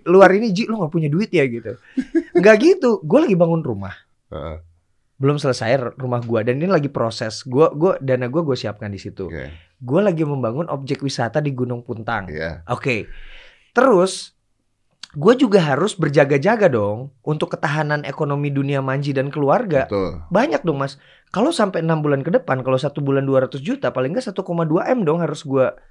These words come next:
Speaker 1: tahan.
Speaker 2: Heeh.
Speaker 1: Ya, gitu. Jadi, ya udah, gua jual aja barang-barang gua yang, ya lagi juga gitar-gitar gua bergantung, walaupun itu gitar-gitar kesayangan.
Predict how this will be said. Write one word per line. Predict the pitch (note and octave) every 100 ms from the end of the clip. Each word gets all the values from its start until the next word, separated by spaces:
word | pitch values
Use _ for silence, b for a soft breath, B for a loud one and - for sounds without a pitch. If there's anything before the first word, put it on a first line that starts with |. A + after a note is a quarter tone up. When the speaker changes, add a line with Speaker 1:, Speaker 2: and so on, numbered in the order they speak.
| b
Speaker 1:
tahan. | - C#3 B2 B2
Speaker 2:
Heeh. | F#3 E2+ E2+ D2+ D#2+ - - _ _ _ _ _ _ -
Speaker 1:
Ya, | - - _
gitu. | F3+ C#4+ E4+
Jadi, | G3+ F#3 D4
ya | B2+
udah, | D#3 G#3+
gua | B2+
jual | A2
aja | G2+ A2
barang-barang | F3+ E3+ E3+ E3 E3+
gua | E3 E3+
yang, | D#3+ D#3 D#3 b b b _ -
ya | E3+
lagi | D#3 E3+
juga | B3 F#3 F#3+
gitar-gitar | E3 E3+ F#3 E3+ F3+
gua | E3+ A3+ B3+ - _
bergantung, | - E3+ F#3 F3 C#3 C3+ A3
walaupun | G#3+ E3 D#3 E3
itu | D#3 D#3
gitar-gitar | C#3+ C#3+ C3+ C3+ C3+
kesayangan. | - D3+ B2+ G2+ G#2 F#3+